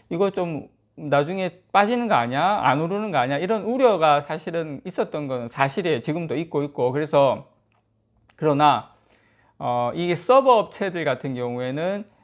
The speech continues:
어, 만약 한번 투자를 하게 되면 이, 이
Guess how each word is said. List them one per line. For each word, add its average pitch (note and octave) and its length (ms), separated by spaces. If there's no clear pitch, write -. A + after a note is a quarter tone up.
어, A#2 340
만약 D3 320
한번 A3+ 260
투자를 A3+ 440
하게 F#3+ 240
되면 D#3+ 360
이, D3 140
이 B2+ 80